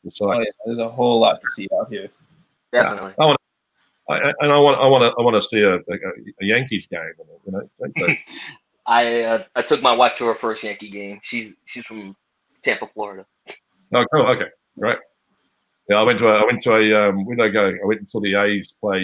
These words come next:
Speaker 1: in, in Oakland when I was in San Francisco last year.
Speaker 2: Oh, you're an A's fan?
Speaker 1: No, unfortunately,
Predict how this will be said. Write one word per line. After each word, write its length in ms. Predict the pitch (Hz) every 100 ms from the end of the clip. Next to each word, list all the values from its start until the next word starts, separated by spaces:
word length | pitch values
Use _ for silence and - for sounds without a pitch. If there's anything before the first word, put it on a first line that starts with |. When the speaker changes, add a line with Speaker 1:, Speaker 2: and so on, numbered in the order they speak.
| 90
Speaker 1:
in, 140 | 87 -
in 120 | 92
Oakland 320 | 98 - 92
when 80 | 92
I 40 |
was 100 | 92
in 80 | 92
San 200 | - 95
Francisco 460 | 98 95 101 - 90
last 260 | 92 98 -
year. 120 | 85 -
Speaker 2:
Oh, 120 | 135
you're 120 | 143 127
an 80 |
A's 280 | 123 220 262
fan? 380 | 165 107 95 95 - _ - - -
Speaker 1:
No, 160 | 113 123 113 107
unfortunately, 420 | 110 147 147 135